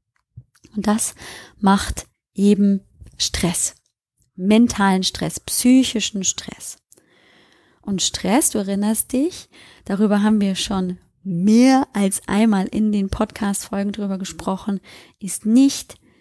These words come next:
besonders förderlich. Ja, er ist dann förderlich, wenn wir vom Säbelzahntiger weglaufen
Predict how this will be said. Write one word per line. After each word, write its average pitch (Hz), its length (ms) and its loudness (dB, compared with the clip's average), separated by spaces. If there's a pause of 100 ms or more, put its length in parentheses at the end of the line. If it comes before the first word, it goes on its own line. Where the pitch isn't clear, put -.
(280)
besonders 196 500 0
förderlich. - 600 -6
Ja, 277 320 4
er - 180 -8
ist - 220 0
dann 247 160 2
förderlich, 220 560 -2 (280)
wenn 202 280 4
wir 202 240 4
vom 208 240 -2
Säbelzahntiger 196 960 2
weglaufen 185 600 0